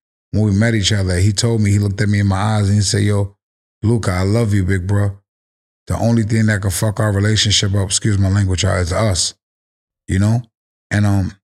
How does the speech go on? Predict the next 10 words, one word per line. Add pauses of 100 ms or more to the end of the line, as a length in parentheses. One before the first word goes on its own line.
(160)
he
was
just
very, (800)
he
was
like
an
angel (380)
because